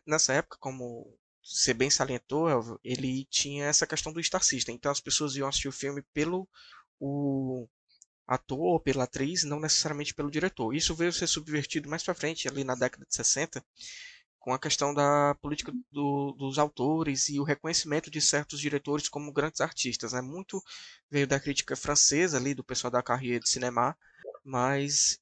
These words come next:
enfim, mas, aí, por exemplo, nessa época as pessoas iam assistir o filme por causa do John Wayne, não por causa do John Ford,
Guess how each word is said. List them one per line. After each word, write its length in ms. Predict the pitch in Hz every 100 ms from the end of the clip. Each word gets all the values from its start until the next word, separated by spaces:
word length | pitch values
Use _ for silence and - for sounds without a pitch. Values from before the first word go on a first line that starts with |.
| -
enfim, 400 | 135 - 135 113
mas, 220 | 120 123 131
aí, 140 | 127
por 160 | - 131
exemplo, 220 | 135 -
nessa 220 | 143 -
época 340 | 143 170 - 165
as 140 | -
pessoas 360 | 156 - 151 139
iam 120 | 139
assistir 200 | 139 143
o 60 | 135
filme 240 | 151 175
por 140 | -
causa 200 | 185 175
do 120 | 175 170
John 160 | 220
Wayne, 320 | 196 131 117
não 120 | 120 143
por 80 |
causa 200 | - 165
do 40 | 170
John 120 | 185
Ford, 400 | - 127 131 113